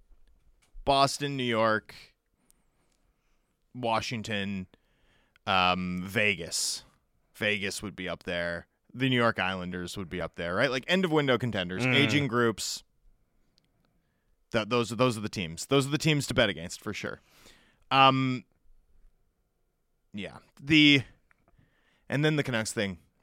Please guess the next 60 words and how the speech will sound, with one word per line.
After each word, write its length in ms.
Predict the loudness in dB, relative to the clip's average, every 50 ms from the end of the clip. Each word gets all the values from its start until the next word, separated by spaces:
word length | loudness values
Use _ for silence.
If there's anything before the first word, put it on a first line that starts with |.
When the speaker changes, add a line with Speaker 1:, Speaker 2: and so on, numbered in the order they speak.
| _ _ _ _ _ _ _ _ _ _ _ _ _ _ _ _ _ _ _ _ _ -8
Speaker 1:
Just, 240 | -4 -4 -2 0 0
like, 320 | 0 0 -2 -6 -16 _ _ -6
the 120 | -2 0
unwillingness 640 | 2 2 2 2 2 2 2 0 0 0 -2 -2 -2
to 300 | 0 2 2 2 2 2 0
tear 220 | 0 0 0 0
it 40 | 0
down, 260 | -2 -2 -2 -2 -2
the 80 | -4 -4
unwilling-, 320 | -4 -2 -2 -4 -4 -6 -10
let's, 260 | -14 -16 -14 -16 -18 -18 _ -20 -20 -10 -2
let's, 200 | 2 2 2 0 -2 -4 0
let's, 200 | 0 0 0 0 _ _ -6
let's 160 | -6 -4 0
call 220 | 4 6 8 8 8
it 60 | 8
what 120 | 8 6
it 80 | 6 6
is 200 | 4 2 0 -2
at 100 | -6 -8
some 140 | -10 -10 -10
point. 220 | -10 -12 -10 -8
Like, 120 | -10 -10
it's 120 | -8 -8 -6
just 180 | -6 -6 -6 -8
an 100 | -10 -8 _ -2
unwillingness 680 | -2 0 2 2 2 2 2 2 0 0 -2 -2 -2 -4
to 120 | -6 -8 -8
do 180 | -6 -4 -4
what 140 | -4 -4 -4
needs 240 | -6 -6 -8 -8 -12
to 80 | -14
be 100 | -14 -12
done. 220 | -12 -12 -12 -14 -14 _ -2 0
Speaker 2:
Mm-hmm. 120 | 0 0 0 _ _ _ _ _ _ _ _ _ _ _ -6
Yeah. 100 | -6 -6 -6 _ _ _ 8
Well, 140 | 10 12 12
and 80 | 12
as 120 | 12 10 10
I 60 | 8
said 200 | 8 8 8 8
with 120 | 6 4 2
the 80 | 0
Flyers, 400 | -2 2 6 8 8 8 8 6 -2
like, 100 | -2 -2
an 80 | -2
unwillingness 600 | 0 2 2 4 4 4 4 2 0 0 -2 -4 -4
to 360 | -4 -4 -4 -4 -4 -6 -8 -8 -8
recognize 560 | -4 -4 -4 -2 -2 -2 0 0 0 0 0
where 160 | -2 -2 0
you 160 | 0 2 4 4
are, 220 | 4 2 0 -6 _ _ _ _ _ 0
to 100 | 2 8
be 120 | 10 12 12
Speaker 1:
Mm-hmm. 100 | 12 12
Speaker 2:
honest 340 | 10 10 6 -2 -4 -4 -2
about 220 | 2 2 2 4
where 140 | 4 4 4
you 140 | 6 6 4
are, 180 | 4 2 0